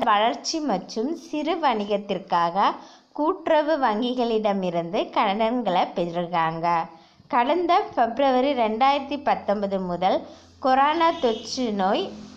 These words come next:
உலகம் முழுவதும் பரவி மக்களுக்கு இயல்பு வாழ்க்கையை பெரிதும் பாதித்தது. இதன் தாக்கம் இந்தியாவிலும் உணரப்பட்டது. தமிழகமும்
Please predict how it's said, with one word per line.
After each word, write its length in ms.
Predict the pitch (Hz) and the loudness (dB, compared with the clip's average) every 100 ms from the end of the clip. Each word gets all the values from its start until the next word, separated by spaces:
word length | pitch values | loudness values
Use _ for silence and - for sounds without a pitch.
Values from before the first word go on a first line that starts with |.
| - | -2
உலகம் 340 | 277 339 370 302 | 2 4 2 0
முழுவதும் 440 | 226 214 202 226 294 254 | 0 0 0 0 0 2
பரவி 360 | 202 180 220 359 277 | 2 0 -2 -2 -2
மக்களுக்கு 600 | 208 - 247 202 214 240 339 220 | -2 -2 -2 0 0 0 0 -4
இயல்பு 400 | 233 262 330 339 285 | -2 0 0 -2 2
வாழ்க்கையை 500 | 220 180 185 196 196 302 - | 2 2 -2 -2 -2 -2 -2
பெரிதும் 460 | 208 214 233 330 277 226 | -2 0 -2 -4 0 0
பாதித்தது. 680 | 170 175 175 185 175 175 170 - - - - - 247 | 0 -2 -8 -4 -2 -2 -4 -8 -20 -20 -20 -8 -4
இதன் 260 | 254 392 359 269 | 0 -2 0 2
தாக்கம் 440 | 190 180 247 330 - 226 294 | 2 0 -2 -2 -4 -4 -2
இந்தியாவிலும் 760 | 320 339 277 202 185 208 370 330 | 0 2 2 2 0 -2 -2 -2
உணரப்பட்டது. 920 | 226 190 185 185 165 - 170 165 175 170 - - | 0 2 0 0 -4 -2 -4 -2 -2 -4 -8 -2
தமிழகமும் 800 | 254 254 320 330 262 226 240 311 | 0 2 2 0 0 -2 -2 -2